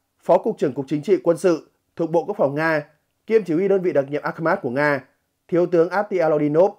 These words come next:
nói với Sputnik rằng lực lượng vũ trang Ukraine đã mất hơn một nửa số thiết bị quân sự được sử dụng trong cuộc tấn công vào vùng Kursk.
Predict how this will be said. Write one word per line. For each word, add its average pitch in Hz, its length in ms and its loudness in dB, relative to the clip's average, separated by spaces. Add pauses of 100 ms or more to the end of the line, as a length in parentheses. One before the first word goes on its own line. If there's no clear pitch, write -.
(300)
nói 147 220 -2
với 165 140 0
Sputnik 196 400 0
rằng 151 300 2 (500)
lực 175 240 2
lượng 185 160 0
vũ 190 120 2
trang 190 200 -4
Ukraine 165 480 0 (300)
đã 139 160 -4
mất 196 180 -4
hơn 190 180 -2
một 139 120 0
nửa 139 180 0
số 143 120 -10
thiết 208 120 -2
bị 190 160 0
quân 170 140 -4
sự 156 300 -2 (300)
được 165 200 0
sử 139 140 -4
dụng 156 140 -4
trong 185 140 -8
cuộc 151 140 -4
tấn 139 140 -6
công 170 140 -2
vào 135 80 -2
vùng 123 180 -6
Kursk. 185 360 2